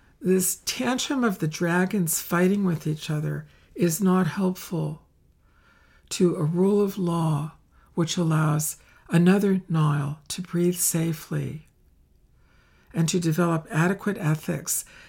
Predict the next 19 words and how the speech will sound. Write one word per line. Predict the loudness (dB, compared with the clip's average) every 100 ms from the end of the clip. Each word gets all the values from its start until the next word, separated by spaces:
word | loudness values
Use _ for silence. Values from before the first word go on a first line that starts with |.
| -6
that | -4 0
that | 2 2 2
Niall | 4 4 4 2 -2 -4
is | -4 -2
responsible | -2 -4 0 0 0 -2 -4 -4 -4 -6 -12 _ _ _ _ _ _
for | -8 -2 0
his | 0 -2
own | -2 2 2 2
behavior | 0 -2 -2 0 0 0 -2 -2 -4 -8 -4
beside | -2 -2 -2 -2 -2
you | -2 0 -2 -6 -14 _ _ _ -2
and | 0 2
me, | 0 -2 -8 -16 _ _ _ _ _ _ _ _ _ -20 -20 -20 -20 -4 4
and | 4
that | 4
the | 2
policeman | 2 2 4 4 2 0 -2 -4 -4 -12 _ _ _ _ 2
is | 2 2
responsible | 0 0 -2 -2 -2 -4 -4 -4 -4 -6